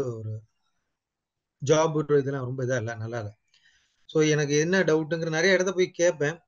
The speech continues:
ஜோசியத்துல கேட்கும்போது அவங்க சொல்லுவாங்க, எனக்கு ஒரு திருப்தி இல்லாம இருந்தது. அதுக்கப்புறம் என்ன பண்ணா, நம்ம இதை பார்த்துட்டு ஏன் இதை நம்ம கத்துக்க கூடாது? Actually, ரியலா பார்த்தா ஒரு ஏ எல் பி பார்க்கறதுக்காக நான் வந்து அப்பாயின்மெண்ட் கேட்கும்போது அவங்க ரெண்டு மாசம் டைம் சொன்னாங்க.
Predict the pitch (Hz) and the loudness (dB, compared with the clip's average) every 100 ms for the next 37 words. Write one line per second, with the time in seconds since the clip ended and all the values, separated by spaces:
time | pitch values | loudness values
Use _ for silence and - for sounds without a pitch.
0 | _ _ _ 156 156 160 160 147 165 165 | _ _ _ -6 -4 -2 -2 -2 -2 -4
1 | 170 196 170 151 160 170 170 160 131 127 | 2 4 4 2 0 0 0 -2 -2 -4
2 | 143 160 180 143 143 131 104 104 - _ | -4 -2 -2 0 -4 -6 -10 -12 -16 _
3 | _ _ _ _ _ _ 139 151 170 208 | _ _ _ _ _ _ -4 -2 0 2
4 | 180 180 170 170 185 160 143 131 151 190 | 2 0 -2 -2 -4 0 0 0 -2 -2
5 | 185 190 170 196 202 160 143 123 131 151 | -2 -2 0 0 0 -2 -4 -6 -6 -8
6 | 135 120 110 120 117 127 208 165 185 214 | -6 -6 -6 -8 -8 -2 2 4 6 6
7 | 202 170 160 190 180 170 151 143 135 139 | 4 2 2 4 4 2 2 0 -4 -6
8 | 139 143 170 175 165 151 143 135 135 131 | -2 0 0 -2 -6 -8 -6 -6 -6 -10
9 | - _ _ _ _ 156 180 185 160 147 | -12 _ _ _ _ 0 2 2 0 2
10 | 151 165 147 135 147 143 127 165 156 139 | 2 2 0 -4 -4 -4 -2 -2 -2 -4
11 | 139 131 139 160 147 139 127 135 147 151 | -4 -4 -6 -4 -4 -4 -4 -2 -2 -2
12 | 151 139 135 120 107 101 | -4 -4 -4 -6 -10 -12